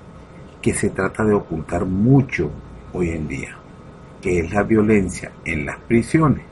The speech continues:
Ah, tengo tres artículos así que han sido tocados por investigaciones por parte de la misma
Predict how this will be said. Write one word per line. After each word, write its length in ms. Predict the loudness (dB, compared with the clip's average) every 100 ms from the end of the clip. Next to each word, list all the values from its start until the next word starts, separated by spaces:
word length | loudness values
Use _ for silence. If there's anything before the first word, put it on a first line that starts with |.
| -14 -4
Ah, 140 | -4 -4 -10 -16 -20 -20 -20 2
tengo 280 | 4 6 4
tres 300 | 4 4 4
artículos 600 | 2 4 2 6 6 6
así 360 | 2 2 2 0 -12 -20 -20 -4
que 100 | -2
han 100 | 0
sido 220 | 4 4
tocados 520 | 4 0 2 2 2 2
por 200 | 2 4
investigaciones 880 | 2 0 -2 -4 -4 -2 0 -2 -6 -18 -20 -20 0
por 220 | 4 4 2
parte 420 | 2 2 4 6
de 100 | 6
la 140 | 4 2
misma 460 | 0 2 2 2